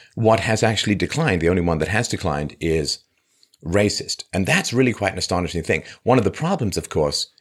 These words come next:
is that when you want to talk about demographics, then you end up talking about immigration. But if everyone who talks about immigration or restricting immigration or controlling immigration or taking a pause in immigration,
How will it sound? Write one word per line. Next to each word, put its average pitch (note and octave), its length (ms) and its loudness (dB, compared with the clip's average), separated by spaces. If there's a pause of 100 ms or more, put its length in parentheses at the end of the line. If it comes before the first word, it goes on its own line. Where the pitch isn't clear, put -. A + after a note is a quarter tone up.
(100)
is G2 160 2
that G#2 180 2
when F#2+ 120 0
you F#2 100 2
want F#2+ 180 -2
to A#2 60 -2
talk A2 260 0
about G2 220 -2
demographics, F2 800 -2 (300)
then G2+ 140 4
you G#2+ 100 4
end F2+ 160 0
up F2 120 0
talking D#2 300 -2
about D2 280 -2
immigration. G2 580 0 (540)
But A2 140 2
if - 240 2
everyone D3 560 2
who B2 300 2
talks B2 340 0
about G2 220 2
immigration F#2 580 2
or D2 100 -8
restricting A2+ 440 -4
immigration F#2 520 0
or D#2 40 -4
controlling A#2 520 2
immigration F#2 640 0
or E2 80 -4
taking D#2+ 300 -6
a C#2 60 -4
pause F3 320 -2
in A2 60 2
immigration, D#2+ 520 -2